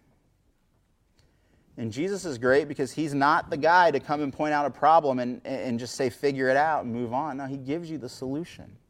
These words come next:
He says, "Remember how far you've fallen.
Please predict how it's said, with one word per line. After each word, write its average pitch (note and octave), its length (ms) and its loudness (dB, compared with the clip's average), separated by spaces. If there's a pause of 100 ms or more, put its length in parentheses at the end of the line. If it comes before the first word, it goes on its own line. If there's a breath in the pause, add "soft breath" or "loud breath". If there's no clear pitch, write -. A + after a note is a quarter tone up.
(480 soft breath)
He - 280 -20
says, C3+ 200 -8
"Remember D3 400 -6
how D3+ 160 -6
far D3+ 320 0
you've C#3 160 -6
fallen. A#2+ 580 -10